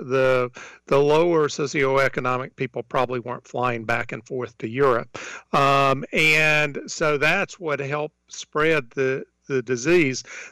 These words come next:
The problem is it's passed in people who live in more, uh, uh, more crowded housing situations,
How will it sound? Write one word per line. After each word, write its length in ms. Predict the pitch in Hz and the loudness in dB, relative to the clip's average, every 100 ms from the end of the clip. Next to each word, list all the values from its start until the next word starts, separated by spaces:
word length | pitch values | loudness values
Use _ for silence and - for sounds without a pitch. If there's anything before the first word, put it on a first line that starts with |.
| _ | _
The 180 | 151 147 | 2 4
problem 560 | - 156 190 233 170 143 | 2 0 2 2 0 0
is 240 | 139 120 | -2 -4
it's 260 | 123 - - | -10 -10 -12
passed 640 | - 170 185 196 139 135 - | -8 -2 0 0 -2 -2 -8
in 100 | 131 | -8
people 340 | 143 143 139 | -6 -6 -6
who 240 | 131 131 123 | -6 -6 2
live 360 | 135 139 131 | 4 4 2
in 280 | 143 190 127 | -4 -6 -4
more, 420 | 127 135 135 127 - - - _ | -2 2 2 2 -2 -12 -20 _
uh, 460 | 135 127 123 123 - - | 0 2 2 0 -2 -2
uh, 220 | 143 131 | 0 0
more 300 | 151 135 139 | 0 -2 -2
crowded 680 | - - 135 139 139 131 110 - - _ | -2 0 2 4 4 2 -2 -12 -20 _
housing 500 | - 160 185 156 131 | -4 2 2 2 -4
situations, 840 | - 131 - 117 117 113 165 160 | -6 -8 -8 -8 -6 -6 -10 -12